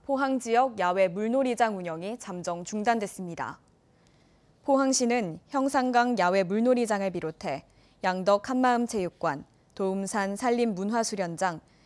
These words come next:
기계면 농경 철기문화 테마공원 등 모든 야외 물놀이장의 운영을 다음 달 팔 일까지 중단했습니다. 포항시는 거리두기 방역 지침이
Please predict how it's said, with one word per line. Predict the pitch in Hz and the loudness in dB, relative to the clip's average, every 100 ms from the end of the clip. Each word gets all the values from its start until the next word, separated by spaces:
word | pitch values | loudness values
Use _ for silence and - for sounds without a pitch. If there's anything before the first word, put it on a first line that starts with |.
| _ | _
기계면 | - 202 202 202 226 214 | -6 0 2 2 2 0
농경 | 180 190 202 214 | -4 0 0 0
철기문화 | 277 262 262 247 226 226 | 0 0 0 0 0 0
테마공원 | 226 262 254 220 190 170 | 0 0 0 0 -4 -4
등 | 160 139 - _ _ _ | -6 -8 -8 _ _ _
모든 | - 185 202 208 | -4 0 0 2
야외 | 180 185 214 | 2 2 2
물놀이장의 | 185 202 247 240 233 214 208 | 0 2 2 2 2 2 0
운영을 | 185 170 165 180 226 - | -2 -4 -2 -4 -4 -4
다음 | 175 175 175 | -2 -2 -2
달 | 185 180 185 | 0 0 0
팔 | 285 | 0
일까지 | 269 262 185 170 226 | 0 0 -2 -2 -4
중단했습니다. | 220 196 190 185 180 175 165 135 - - _ _ _ _ _ _ _ _ _ | -2 -4 -2 -4 -8 -10 -8 -8 -8 -14 _ _ _ _ _ _ _ _ _
포항시는 | - 262 269 262 247 247 202 160 | 2 4 4 2 2 2 0 2
거리두기 | 202 214 240 233 240 | 2 2 0 0 0
방역 | 233 202 208 214 | 0 0 -2 -2
지침이 | 208 - 185 160 151 | -8 -8 -8 -8 -8